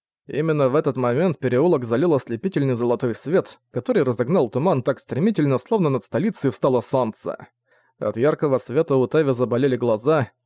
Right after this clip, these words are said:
и он поднял руку, чтобы их прикрыть. Плацида Ария, верховная леди Плацида, стояла в конце переулка,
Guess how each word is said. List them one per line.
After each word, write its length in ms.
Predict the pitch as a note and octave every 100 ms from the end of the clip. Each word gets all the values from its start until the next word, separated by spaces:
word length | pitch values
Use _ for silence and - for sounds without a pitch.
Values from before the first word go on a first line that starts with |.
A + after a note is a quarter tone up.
| _
и 60 |
он 160 | F#3+ G3+
поднял 380 | D3 B2+ D3+ B2+
руку, 240 | G3+ C#3+
чтобы 300 | - D3 B2+
их 100 | A#2
прикрыть. 600 | - A#2+ A#2+ A2 - - _ _ _ _ _
Плацида 500 | - G#2 - C3+ B2+ -
Ария, 460 | C3+ D#3 C#3 C3+ - -
верховная 560 | A#2 B2 F3+ D3+ C3
леди 200 | B2+ C3
Плацида, 680 | A2+ A2 - F#3+ D3 C3 A#2 -
стояла 400 | - - E3+ D#3+
в 60 | -
конце 280 | B2 A#2 D#3
переулка, 680 | A#2+ A#2+ F3+ C#3+ C#3 B2